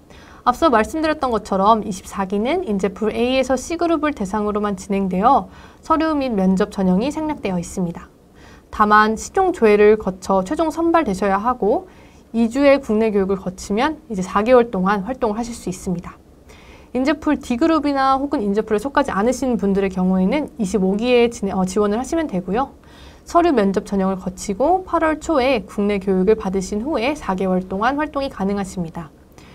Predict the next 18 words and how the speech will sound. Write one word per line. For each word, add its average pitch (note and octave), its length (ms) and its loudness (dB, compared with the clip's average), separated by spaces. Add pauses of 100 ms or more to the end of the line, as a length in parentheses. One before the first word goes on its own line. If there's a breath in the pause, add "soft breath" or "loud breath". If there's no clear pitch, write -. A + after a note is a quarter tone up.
(220 loud breath)
이 - 20 -6
국내 C4+ 320 0
교육은 D4+ 440 0
온라인으로 G#3+ 600 4
진행될 G#3 460 -2
예정이니 G3 560 0
참고해 C#4+ 340 -4
주시면 A#3 460 -6
되겠습니다. F3+ 560 -8 (3000 loud breath)
네, F#3+ 180 0
그리고 G3 180 -2
다음으로는 G#3+ 800 2 (220 loud breath)
원격 A#3+ 340 0
자문단에 C4 580 0
대해서 G3 600 -2
준수하셔야 B3 760 2
할 B3 200 0
사항인데요. A#3+ 800 0